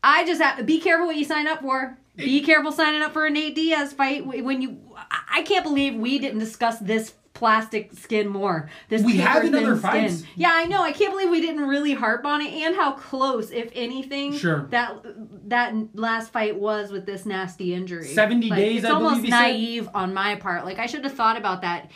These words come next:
Speaker 1: paper thin Diaz skin that gets ruptured like this every fucking time.
Speaker 2: It's a common factor for them. Bloody, bloody fights in there. But, you know, Diaz won't quit. It has to be the corner or somebody
Speaker 1: Well, it
Speaker 2: else.
Speaker 1: sucks too. By the time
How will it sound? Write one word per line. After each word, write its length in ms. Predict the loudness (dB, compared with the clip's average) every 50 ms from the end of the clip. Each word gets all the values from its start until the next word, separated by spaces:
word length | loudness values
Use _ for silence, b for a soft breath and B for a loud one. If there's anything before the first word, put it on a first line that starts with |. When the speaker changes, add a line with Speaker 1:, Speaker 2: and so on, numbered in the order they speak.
| B B B B
Speaker 1:
paper 400 | B -6 -6 -6 -4 -4 -4 -6
thin 380 | -6 -6 -6 -6 -6 -6 -6 -6
Diaz 400 | -6 -6 -4 -4 -4 -6 -8 -10
skin 580 | -10 -8 -6 -4 -4 -4 -6 -6 -8 -8 -10 -10 -8
that 240 | -8 -8 -8 -8 -8
gets 420 | -8 -8 -8 -8 -12 -18 -20 -18 -12
ruptured 440 | -8 -8 -8 -8 -8 -10 -10 -10 -8
like 220 | -8 -10 -10 -10
this 240 | -12 -12 -12 -12 -14 -12
every 260 | -12 -10 -8 -8 -8 -10
fucking 400 | -10 -10 -14 -12 -12 -12 -12 -10
time. 380 | -10 -10 -10 -10 -10 -10 -12 b b b b b b b b b b b
Speaker 2:
It's 320 | 0 0 0 0 -2 -8 -12 -4 0
a 160 | 0 0 0
common 460 | 0 -2 0 2 2 2 2 2 0 2
factor 380 | 2 2 0 2 0 0 0
for 220 | 0 2 2 2 4
them. 280 | 4 2 2 0 0
Bloody, 400 | 0 2 2 4 4 2 2 0
bloody 320 | 0 0 2 2 2 2 0
fights 300 | 0 0 0 0 0 2
in 60 | 4
there. 120 | 4 4 2
But, 160 | 2 0 2
you 40 | 2
know, 160 | 2 2 2
Diaz 360 | 0 0 0 0 0 2 2
won't 260 | 0 0 0 -2 -2 2
quit. 240 | 4 4 4 4 0
It 60 | -4
has 320 | -2 2 2 2 2 2
to 80 | -2 -2
be 160 | -2 0 0
the 140 | 0 -2 -2
corner 580 | -4 -2 2 2 4 4 4 4 4 2 2 0
or 80 | 0
somebody 480 | 0 4 4 6 6 6 4 2 2 2
Speaker 1:
Well, 100 | 4 6
it 60 | 6
Speaker 2:
else. 80 | 6 4 4
Speaker 1:
sucks 160 | 0 -10 -8
too. 420 | -2 -2 0 0 0 -2 -4 -6 -10 -16 _ _ _ -6
By 340 | 0 2 4 4 2 0 -4
the 80 | -6
time 600 | -8 -4 -2 0 0 0 0 0 -2 -4 -4 -6